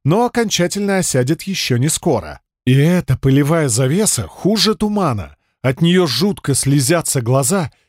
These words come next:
тянет чихать и кашлять, передвигаться приходится чуть ли не на ощупь. Хорошо, что я мог ориентироваться хотя бы по течению ЦИ. То, что я увидел возле трупа дробителя, мне жутко не понравилось.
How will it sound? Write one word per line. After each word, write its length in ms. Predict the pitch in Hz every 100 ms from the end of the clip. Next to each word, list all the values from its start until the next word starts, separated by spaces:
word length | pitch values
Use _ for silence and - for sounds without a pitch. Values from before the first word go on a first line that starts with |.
| _
тянет 420 | - 196 190 175 -
чихать 640 | - 185 - 208 147 -
и 80 | 147
кашлять, 640 | - 220 202 - 92 - - _
передвигаться 720 | - 165 175 160 165 226 - 214
приходится 720 | 214 190 208 190 - 185 160
чуть 380 | - 165 196
ли 120 | 180 185
не 140 | 170
на 160 | 156 139
ощупь. 460 | 120 - - 71 - _ _ _
Хорошо, 460 | - 131 117 - 233
что 180 | - 190
я 180 | 180
мог 300 | 156 185 - -
ориентироваться 920 | 160 151 139 127 131 139 160 - 233
хотя 400 | - 180 - 107
бы 100 | 110
по 140 | - 170
течению 580 | 190 - 123 107 127
ЦИ. 360 | 139 - 208 85 _ _ _ _ _ _
То, 200 | - 143
что 200 | - -
я 140 | 123 127
увидел 460 | 120 127 156 123
возле 320 | 113 127 131
трупа 420 | 127 - 160 147 120
дробителя, 800 | 110 110 104 151 - 214 226 208 _ _ -
мне 320 | 139 139 135
жутко 540 | 110 113 131 - 165
не 180 | 170 123
понравилось. 840 | 117 143 196 175 95 82 80 -